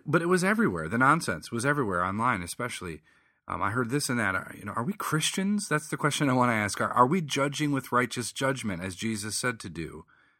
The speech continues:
Or are we no better than the world? The behavior of some was absolutely astounding. Uh, the only person who handled it remotely close to how it should have been handled was Paul Washer.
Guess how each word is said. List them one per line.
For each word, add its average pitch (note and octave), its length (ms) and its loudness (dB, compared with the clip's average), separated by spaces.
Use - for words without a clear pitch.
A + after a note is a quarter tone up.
Or B2 360 6
are C#3 200 8
we C#3+ 140 4
no D3 200 4
better C3 300 2
than C3 180 0
the B2+ 60 0
world? A2 440 -2
The A2+ 80 -4
behavior A#2+ 720 0
of F2 140 -6
some F#2 320 -2
was G2 240 -4
absolutely B2 720 -2
astounding. B2 1000 -2
Uh, G2 200 -6
the G#2 160 -2
only D#3+ 180 2
person C3+ 500 0
who A2 200 2
handled C3+ 480 -2
it G2+ 100 -4
remotely C3+ 540 0
close B2+ 440 -2
to A#2+ 120 -2
how A#2 260 0
it G#2+ 100 -8
should D#3 220 0
have C3+ 140 0
been A2 140 -2
handled F#2+ 360 -6
was A#2+ 200 -6
Paul A2+ 320 -4
Washer. - 580 -6